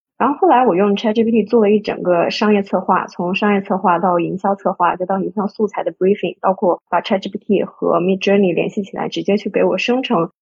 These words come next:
整个品牌的视觉以及品牌视觉的这个指导书，然后还有各种类型的视觉参考吧，都是拿 Midjourney 和Chat G P T一起去生成的。那在这个过程当中，就是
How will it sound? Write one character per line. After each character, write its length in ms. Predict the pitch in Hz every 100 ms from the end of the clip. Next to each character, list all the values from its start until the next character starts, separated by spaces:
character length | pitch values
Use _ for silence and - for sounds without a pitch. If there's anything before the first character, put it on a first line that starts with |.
| _
整 220 | 180 165
个 460 | 185 180 175 165 - _
品 240 | - 190
牌 240 | 160 165 175
的 140 | 185
视 240 | 185 214 190
觉 280 | 170 165 -
以 100 | 170
及 60 |
品 160 | - -
牌 120 | -
视 160 | - 196
觉 160 | 175
的 140 | 175 170
这 100 | 175
个 220 | 175 185
指 100 | 185
导 160 | 185
书， 320 | 180 - 196 190
然 180 | 170 - -
后 100 | 165
还 200 | - 175
有 240 | 175 - -
各 240 | 320 247
种 240 | 214 175 175
类 200 | 196 190
型 220 | - 202
的 200 | 170 190 _ _ -
视 160 | 226
觉 100 | 190
参 180 | 185 220
考 160 | - -
吧， 160 | -
都 140 | 202 208
是 80 |
拿 160 | 185 165
Midjourney 560 | 185 190 185 196 175 185
和 220 | 180 175
Chat 180 | 214 185
G 80 |
P 120 | 190 190
T 200 | 185 190
一 80 |
起 220 | 196 - -
去 120 | 185
生 220 | - 196
成 140 | - -
的。 120 | - _ _
那 100 | 247
在 120 | 254 277
这 120 | 370
个 80 | 240
过 120 | 233
程 80 | 214
当 140 | 214
中， 200 | 214 214
就 120 | 214
是 220 | 196 175